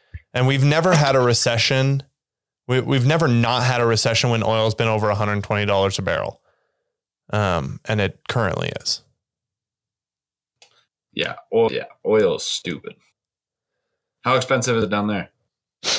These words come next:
Speaker 1: It's cheap here. I mean, not cheap, but relatively. It's, we're at
Speaker 2: How much?
Speaker 1: three eighty.
Speaker 2: Uh,
Speaker 1: What are you
Speaker 2: what,
Speaker 1: guys at?
Speaker 2: four, four thirty?
Speaker 1: Yeah.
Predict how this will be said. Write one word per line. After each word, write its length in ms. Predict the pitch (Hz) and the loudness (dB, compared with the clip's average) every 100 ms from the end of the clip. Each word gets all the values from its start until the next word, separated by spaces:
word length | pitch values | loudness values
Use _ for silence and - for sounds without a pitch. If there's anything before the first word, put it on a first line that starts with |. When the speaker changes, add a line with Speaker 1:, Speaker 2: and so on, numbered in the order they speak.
| - _ _ _ _ _ _ - 120 - | -6 _ _ _ _ _ _ -10 -8 -2
Speaker 1:
It's 300 | 120 117 - | -2 0 -2
cheap 320 | - 156 180 | 0 -2 -2
here. 320 | 120 160 127 113 | 0 2 2 0
I 60 | |
mean, 280 | 120 113 104 | 0 0 -2
not 240 | 123 127 - | -2 -4 -2
cheap, 320 | - 147 - | 0 0 -2
but 240 | 113 - _ - | -6 -6 _ -4
relatively. 640 | 127 143 123 107 110 127 131 | -2 0 0 0 0 0 0
It's, 260 | 113 104 - | -2 -4 -4
we're 260 | 117 123 120 | 0 2 2
at 140 | - _ _ - | -2 _ _ -8
Speaker 2:
How 80 | 104 | -2
much? 140 | 110 | 0
Speaker 1:
three 300 | - 123 131 | 0 0 0
eighty. 440 | 107 123 110 107 - _ _ _ _ _ _ _ _ _ _ _ _ _ _ | 0 0 0 -2 -4 _ _ _ _ _ _ _ _ _ _ _ _ _ _
Speaker 2:
Uh, 180 | 80 78 - _ _ _ | -18 -18 -20 _ _ _
Speaker 1:
What 120 | 117 | -2
are 20 | 117 | 0
you 80 | |
Speaker 2:
what, 80 | 113 | 2
Speaker 1:
guys 160 | 98 95 | 2 2
at? 120 | 101 | 2
Speaker 2:
four, 360 | 101 98 95 95 - _ _ _ _ _ _ _ _ _ _ _ _ _ _ - | 4 4 4 0 -10 _ _ _ _ _ _ _ _ _ _ _ _ _ _ -6
four 220 | 113 113 | 0 0
thirty? 560 | - 101 110 143 160 _ - | 2 0 0 -2 -6 _ -6
Speaker 1:
Yeah. 280 | - 78 | -4 -4